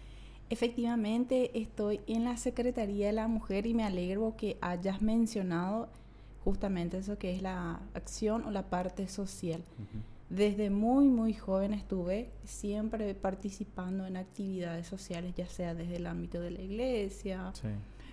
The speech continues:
Speaker 1: o en las actividades que hace uno en la escuela, en el colegio, siempre. Y siempre estuve muy inclinada a la parte social.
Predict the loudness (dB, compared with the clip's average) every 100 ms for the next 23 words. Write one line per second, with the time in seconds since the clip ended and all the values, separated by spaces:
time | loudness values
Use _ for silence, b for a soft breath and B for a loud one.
0 | B 2 4 4 0 0 -2 -2 -2 0
1 | 0 0 -2 0 -2 -2 -4 -4 -4 -2
2 | -2 -4 -8 -4 0 2 2 2 0 -2
3 | -2 -4 -4 -2 0 0 -2 -4 -4 0
4 | 0 0 -6 -4 -4 -4 -6 B B B
5 | B B -2 -2 4 4 6 2 -2 0
6 | 2 2 4 8 8 8 4 -2 -2 -4
7 | -4 -4 -4 -4 -4 -2 -2 -2 -6 -6
8 | -6 -4